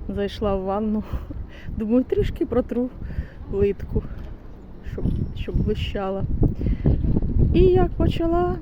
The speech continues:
драїть, що прийшлось і мебель двігати. І все. Ще не завтракала і не обідала, не обідала. Вийшла в магазин, хочу щось таке купити. І не знаю, якось немає апетита.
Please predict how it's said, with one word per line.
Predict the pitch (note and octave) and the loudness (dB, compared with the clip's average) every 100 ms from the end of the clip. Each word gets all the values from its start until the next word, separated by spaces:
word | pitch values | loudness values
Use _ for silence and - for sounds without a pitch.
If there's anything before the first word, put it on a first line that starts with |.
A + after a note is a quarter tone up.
| - - | -8 -4
драїть, | C#4+ B3 C#4 D#4 D#4 D4 - | 0 2 2 2 2 0 -6
що | - B3+ | -8 -6
прийшлось | B3+ B3+ - C#4+ - | -4 -4 -4 -4 -2
і | |
мебель | B3 C#4+ C4+ B3+ | 2 2 0 -2
двігати. | B3+ C4 A#3+ B3 - - - - - - - - - - - - | 0 -2 -2 -6 -10 -18 -18 -18 -18 -18 -20 -18 -14 -14 -12 -8
І | A3 | -6
все. | G#3 - G#3+ G3 - - - - - - - A3 - - - - - - - - - - - - - - | -6 -8 -10 -10 -12 -16 -16 -16 -16 -16 -6 -6 -6 -16 -16 -18 -16 -16 -16 -16 -18 -18 -18 -18 -18 -14
Ще | - | -8
не | G3+ G3+ | -6 -2
завтракала | A3 G#3+ - - G#3 G#3 | -4 -4 -6 -4 -2 0
і | G3 | -2
не | G3 G3 | -2 -4
обідала, | F3+ F#3 F3+ F#3 F#3 - - | -4 -4 -4 -4 -6 -10 -6
не | G3+ G#3+ | 0 0
обідала. | F#3 F#3+ G3 G3 F#3+ - - - - - - - | 0 -2 -2 -2 -4 -8 -12 -12 -12 -14 -16 -12
Вийшла | G#3 F#3+ - G3+ | -10 -10 -8 -4
в | |
магазин, | G#3 G3+ G#3 G#3+ G#3 - - - | -4 -2 -4 -4 -4 -6 -12 -12
хочу | G#3 - | -10 -10
щось | - G#3+ | -10 -12
таке | - G#3+ - G#3+ - | -10 -12 -10 -12 -12
купити. | - - A#3 - | -10 -6 -6 -6
І | - A3+ - - - - - - - - | -4 -4 -4 -16 -18 -18 -18 -18 -12 -4
не | B3 | 0
знаю, | C#4+ B3+ G#3+ | 4 4 4
якось | A3+ C4 | 2 2
немає | C4+ C#4 D4+ | 6 6 6
апетита. | C#4+ C#4 - - F#3 | 2 -2 -6 -4 -4